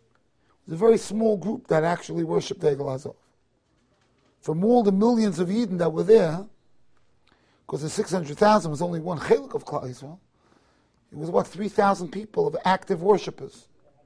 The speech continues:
The Egel Azov was a very small group. The actual worshippers of the Egel Azov, and even Egel Azov wasn't Mamash Avodah Zarah, according to most of the Rishonim. But whatever the Egel Azov was, the active participants was three thousand.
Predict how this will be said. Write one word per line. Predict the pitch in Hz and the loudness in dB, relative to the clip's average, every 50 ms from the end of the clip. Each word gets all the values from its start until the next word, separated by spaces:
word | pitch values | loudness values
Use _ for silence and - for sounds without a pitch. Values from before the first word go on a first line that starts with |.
| _ _ _ _ _ _ _ _ _ | _ _ _ _ _ _ _ _ _
The | - | 0
Egel | 175 175 185 185 175 | 0 2 4 4 4
Azov | 165 151 - - 165 | 4 4 4 2 2
was | 156 147 143 | 2 -6 -4
a | |
very | 151 175 170 151 | -2 -4 -4 -4
small | - - - 160 175 175 175 175 | -6 -10 -10 -6 -4 -4 -4 -4
group. | 135 156 208 196 - - - _ _ _ _ _ _ _ _ _ _ _ _ _ _ _ _ _ _ _ _ _ _ _ | -4 -6 -6 -6 -8 -12 -20 _ _ _ _ _ _ _ _ _ _ _ _ _ _ _ _ _ _ _ _ _ _ _
The | - - - | -18 -6 2
actual | - 254 277 285 - - - - 240 220 208 202 92 - - _ _ _ _ - - - - - _ _ _ _ | 6 8 8 8 6 -2 0 2 4 6 6 6 4 0 -8 _ _ _ _ -20 -20 -20 -20 -20 _ _ _ _
worshippers | - 165 190 240 269 269 - - 226 - - 214 175 | -2 4 8 8 8 8 6 2 -4 -2 -4 -4 -4
of | 190 180 | -2 4
the | 185 | 8
Egel | 202 220 220 202 214 196 190 | 10 10 10 10 6 4 2
Azov, | 185 175 233 269 262 233 - - - - - _ - - - _ _ _ _ _ _ _ | 2 2 2 2 2 0 -4 -6 -10 -14 -20 _ -20 -20 -20 _ _ _ _ _ _ _
and | 147 185 | -8 -4
even | 269 285 302 294 269 | 2 4 4 6 8
Egel | 262 240 214 214 208 | 8 8 8 8 8
Azov | 196 196 311 330 254 | 10 12 12 12 12
wasn't | 202 214 180 185 208 202 | 10 6 6 6 6 6
Mamash | 196 196 185 - - 180 | 6 6 4 2 2 2
Avodah | - - - | 2 2 0
Zarah, | - 147 330 370 370 320 | 4 4 6 6 6 4
according | - - 269 247 233 | 6 6 6 6 6
to | 196 226 | 4 0
most | 214 220 214 - - | 0 0 0 2 0
of | 214 | 0
the | 202 | 0
Rishonim. | 190 180 - 196 175 170 156 - - - - - _ | 0 0 0 0 0 0 -6 -10 -20 -20 -20 -10 _
But | - 214 233 | 6 10 10
whatever | 254 269 311 349 339 330 | 12 12 12 12 12 12
the | 302 285 | 12 12
Egel | 277 277 262 269 | 12 12 12 10
Azov | 254 233 190 262 254 202 185 | 8 10 8 8 6 6 4
was, | 208 233 277 285 247 208 220 269 294 285 - - - - - - - - - - - - - - - _ _ | 0 6 10 10 12 12 10 8 6 -2 -10 -12 -12 -14 -14 -14 -14 -16 -16 -18 -20 -20 -20 -20 -20 _ _
the | - 208 233 | -6 -6 2
active | - 240 302 330 330 - - 294 233 196 | 8 10 10 10 10 8 2 0 0 2
participants | - 254 - 277 269 - - 214 - 208 208 208 220 226 - 170 | 0 0 2 2 0 0 0 -4 0 2 2 2 0 -4 -4 -4
was | 196 175 - | -4 -4 -4
three | - 214 240 | -2 -2 -2
thousand. | 226 - 247 220 208 180 151 131 143 - | 2 6 6 6 6 6 2 -2 -8 -14